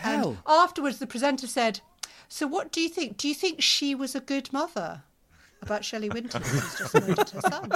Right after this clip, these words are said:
Speaker 1: And I thought, you know, I, that is so seventies, is it not? Is that not just the essence of why I'm scarred for life? And years later, again, the B F I crops up a lot. They had a season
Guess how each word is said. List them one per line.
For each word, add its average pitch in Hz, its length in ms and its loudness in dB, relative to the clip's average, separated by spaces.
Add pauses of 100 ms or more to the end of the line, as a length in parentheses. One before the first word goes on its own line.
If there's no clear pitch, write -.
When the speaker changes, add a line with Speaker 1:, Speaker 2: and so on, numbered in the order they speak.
(260)
Speaker 1:
And 233 120 -2
I 254 120 2
thought, 277 280 -2 (760)
you 311 80 2
know, 320 240 4
I, 247 160 0
that - 220 -8
is - 60 -8
so 185 180 -6
seventies, 151 600 -10
is 151 140 -12
it - 120 -14
not? - 240 -12
Is 247 80 2
that 339 160 8
not 359 140 4
just 320 300 -4
the 269 240 -4
essence - 640 2 (160)
of 180 180 -2
why 202 500 4 (160)
I'm 214 140 0
scarred 196 340 -2
for 226 80 -4
life? 220 220 2 (280)
And 247 320 2
years 320 380 2
later, 277 260 0
again, 240 180 0
the 214 40 -4
B 302 140 -4
F 320 100 -6
I 269 60 -4
crops - 260 -8
up - 80 -12
a 240 40 -10
lot. - 260 -4 (120)
They 233 100 -4
had 233 160 -4
a 233 60 -4
season 185 680 -4